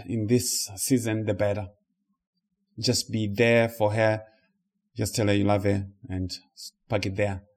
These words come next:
The theology is yet to be revealed." God is the one who's gonna give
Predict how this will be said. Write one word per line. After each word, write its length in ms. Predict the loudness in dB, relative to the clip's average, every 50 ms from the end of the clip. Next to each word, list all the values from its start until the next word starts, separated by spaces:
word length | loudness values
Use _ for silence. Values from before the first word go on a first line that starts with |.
| _ _ _ _ _ _ _ _ _ _
The 140 | -4 -2 -2
theology 880 | -2 0 2 4 6 6 6 4 2 0 0 0 0 0 0 -2 -6 -12 -20 _ _ _ _ _ _ _ _ _ _
is 280 | -6 -4 -4 -2 -2 0
yet 340 | 2 4 2 2 2 -2 -6 -6 -6 -8
to 120 | -4 -4 -2
be 260 | 0 2 2 2 2
revealed." 680 | 2 2 0 0 4 4 4 6 6 4 2 2 0 -6 -12 _ _ _ _ _ _ _ _ _ _ _ _ _ _ _ -8 -4 -2 4
God 220 | 6 6 6 6
is 100 | 2 0
the 100 | 0 0
one 300 | 2 2 4 2 2 2
who's 220 | 2 0 0 -2 -2
gonna 160 | -2 -2 -2
give 400 | -2 -2 0 -2 -2 -2 -4 -10